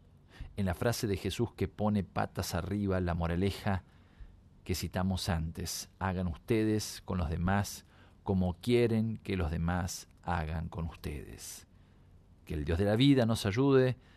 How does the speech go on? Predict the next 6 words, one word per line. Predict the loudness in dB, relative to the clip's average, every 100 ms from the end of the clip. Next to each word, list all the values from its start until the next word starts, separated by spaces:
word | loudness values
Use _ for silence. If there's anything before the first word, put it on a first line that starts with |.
| -12 -2
a | 0
aceptar | 0 -2 2 2 2 0 -8
este | -4 -2 0
hermoso | 2 2 0 -2
desafío. | -2 -2 -4 -2 -2 -2 -4 -8 -20 -20 -18 -4
Amén. | -2 0 -2 -10